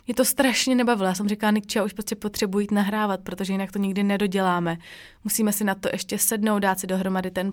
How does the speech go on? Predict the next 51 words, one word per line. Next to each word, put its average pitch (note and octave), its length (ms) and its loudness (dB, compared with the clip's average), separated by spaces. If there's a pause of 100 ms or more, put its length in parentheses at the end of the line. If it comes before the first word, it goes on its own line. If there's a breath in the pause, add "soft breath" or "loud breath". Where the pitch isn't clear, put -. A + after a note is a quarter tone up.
plán.“ G#3 340 4 (460 loud breath)
A A3+ 40 -2
ona G#3+ 160 2
furt, C4+ 240 0
„Je, F4 160 6
tohle D#4+ 200 2
je D#4 60 6
hezký, D4 280 2
to C#4 100 -2
si C#4 120 0
jdu C#4 100 2
zkusit.“ A#3+ 480 2
No, A3+ 80 2
zkoušela G3+ 400 -2
si - 120 2
úplný G#3 360 2
<laughs> - 0 -
hovadiny. G#3 720 6 (440 loud breath)
Jenom A3 160 8
aby G#3 100 8
mě G#3 140 6
tam A3+ 180 4
zdržela. G#3+ 400 4
Pak G3 160 0
říkala, G#3+ 260 0
„A - 80 4
nepůjdeme D#4 320 4
ještě D4+ 180 0
na C#4 160 4
dort?“ D#4+ 420 4
Já A#3+ 60 2
úplně, A3 260 2
„Hele, G3 240 0
Nik, G3 260 -2
já F#3 100 -4
jsem F#3 140 -6
úplně G3+ 160 0
narvaná, G3 420 0
když B3+ 100 0
jsme A3 140 -4
teďka G#3 240 -2
do-, F#3+ 260 -4
doobědvali.“ G3+ 720 0 (600 loud breath)
Ona A#3 140 4
podle G#3 200 2
mě G3 80 2
ten G3 180 0
dort G#3 140 0
taky G3 240 -4
vůbec F3+ 240 0
nechtěla. F3 460 -4